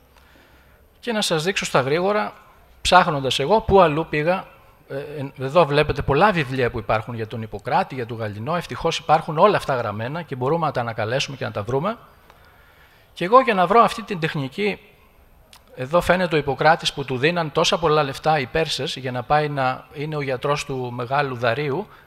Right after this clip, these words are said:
αλλά δεν δέχτηκε ποτέ να πάει. Και αναγκάζομαι εγώ να βρεθώ στα Ιμαλάια, στον εκεί σύλλογο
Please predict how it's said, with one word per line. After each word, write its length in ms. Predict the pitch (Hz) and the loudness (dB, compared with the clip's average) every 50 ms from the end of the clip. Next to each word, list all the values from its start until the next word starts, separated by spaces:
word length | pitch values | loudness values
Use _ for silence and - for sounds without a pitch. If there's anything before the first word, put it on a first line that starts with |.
| _ _ _ | _ _ _
αλλά 200 | - 123 135 143 | -8 -6 -4 -2
δεν 140 | 147 156 147 | 0 2 2
δέχτηκε 280 | 165 160 - - - | 2 0 -2 -6 -10
ποτέ 240 | 143 139 131 123 160 | -8 -6 -2 -2 -2
να 140 | 156 131 120 | -2 -2 -4
πάει. 360 | - - 110 104 107 127 190 233 - - _ _ _ _ _ _ _ _ _ _ _ _ _ _ _ _ _ _ - _ _ _ _ _ _ _ _ _ _ _ - - _ _ _ _ _ _ _ _ _ _ _ _ _ _ _ _ _ _ _ _ _ _ _ | -2 -2 -2 -2 -2 -4 -6 -10 -14 -20 _ _ _ _ _ _ _ _ _ _ _ _ _ _ _ _ _ _ -20 _ _ _ _ _ _ _ _ _ _ _ -20 -20 _ _ _ _ _ _ _ _ _ _ _ _ _ _ _ _ _ _ _ _ _ _ _
Και 300 | - - 220 247 269 247 - - - _ _ _ _ _ _ _ _ _ | -6 0 0 0 0 0 -8 -16 -20 _ _ _ _ _ _ _ _ _
αναγκάζομαι 600 | - - 151 156 151 151 190 226 233 214 185 165 | -4 -2 -2 -2 0 2 2 2 4 2 -2 -4
εγώ 140 | 151 165 214 | -2 -2 -2
να 120 | 214 190 | -2 0
βρεθώ 240 | 160 147 143 143 190 | -2 -2 -2 -2 -2
στα 140 | 185 - 175 | 0 0 -2
Ιμαλάια, 720 | 147 135 117 107 107 113 110 120 135 165 208 247 - - - _ _ _ - | 0 0 -2 -2 0 0 0 0 0 -4 -6 -6 -8 -12 -20 _ _ _ -16
στον 300 | - - - 156 143 143 | -12 -6 -4 -4 -2 -2
εκεί 240 | 139 139 - - 262 | -4 -6 -6 -4 -2
σύλλογο 680 | - - 208 202 190 170 156 143 143 139 123 110 | -2 -2 -2 -2 0 0 0 0 0 -2 -4 -6